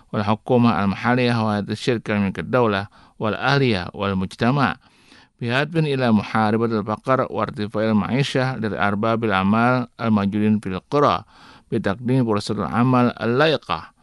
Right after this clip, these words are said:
للفلاحين ومربي المواشي والصيادين وغيرهم.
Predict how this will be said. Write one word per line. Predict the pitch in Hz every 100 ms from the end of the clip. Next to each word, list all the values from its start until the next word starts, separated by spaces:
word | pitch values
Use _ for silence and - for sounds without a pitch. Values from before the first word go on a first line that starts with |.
| - - -
للفلاحين | 104 98 95 87 - 123 127 120
ومربي | 98 95 101 127 139 87 107
المواشي | 98 90 113 135 - 113 104
والصيادين | 92 95 101 95 92 92 110 120 113 107
وغيرهم. | 95 92 92 90 90 131 127 90 90